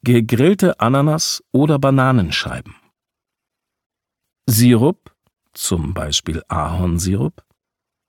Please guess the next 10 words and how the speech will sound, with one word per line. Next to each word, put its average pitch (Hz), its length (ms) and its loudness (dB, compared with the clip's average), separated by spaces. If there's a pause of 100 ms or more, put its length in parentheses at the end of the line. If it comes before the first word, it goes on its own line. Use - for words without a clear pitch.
(520)
Früchte 135 840 0 (100)
oder 160 460 2
Fruchtpüree. 92 800 -2 (1600)
Fruchtjoghurt. - 1200 -4 (1120)
Ungesüßter 180 920 2
griechischer 131 520 0
Joghurt 107 720 0
mit 107 180 0
frischen 143 480 0
Früchten. - 520 -4